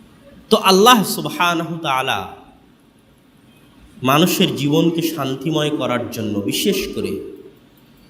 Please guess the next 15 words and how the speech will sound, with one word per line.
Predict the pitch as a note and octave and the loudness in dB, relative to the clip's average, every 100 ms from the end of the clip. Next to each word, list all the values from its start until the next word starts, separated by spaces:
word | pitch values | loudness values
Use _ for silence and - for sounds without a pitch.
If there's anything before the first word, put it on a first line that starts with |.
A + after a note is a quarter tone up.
| - - - - - A3 F#3+ C#3 B2+ | -20 -20 -20 -20 0 2 4 2 0
মানুষের | B2+ D3+ F3+ - A#2 - - - - _ _ _ _ _ - _ _ _ _ _ - - - - _ _ _ _ _ - - - | 2 2 2 0 -2 -6 -12 -20 -20 _ _ _ _ _ -20 _ _ _ _ _ -20 -20 -20 -20 _ _ _ _ _ -20 -6 -2
সমাজ | - F3 E3+ F#3+ F3 D#3 | 2 2 4 4 4 2
এবং | D#3+ D#3+ D#3 | -2 -2 -4
পরিবারকে | D#3 F3 F3+ F3+ F#3 F#3 F3+ - | -2 0 0 2 0 -2 -6 -8
টিকে | - G#3 A3 G#3 | -2 0 2 0
থাকার | E3+ - D#3 C#3+ | 0 -4 -4 -4
জন্য | C3 F#3+ - - - - _ _ _ _ _ _ _ | -4 -4 -6 -10 -14 -20 _ _ _ _ _ _ _
আল্লাহ | D3 D#3+ F3+ | -2 2 2
সুবহানাহু | - C#3+ D3 D3+ D3 D3 | 0 -6 -4 -2 -2 -2
তাআলা | D3 C3+ B2+ | -2 -2 -4
যে | B2+ C3 | -4 -4
নিয়মগুলো | B2+ D#3+ E3 D#3+ D3 D3 | -2 2 4 4 4 2
দিয়েছেন, | C#3+ C3+ C#3 - G#2+ - C#3+ - - - - _ _ _ _ - _ - - | 2 0 -2 -4 -6 -8 -10 -14 -20 -20 -20 _ _ _ _ -20 _ -20 -8
তার | - D3+ | 2 4
মধ্যে | D#3+ E3 C#3+ | 4 0 -2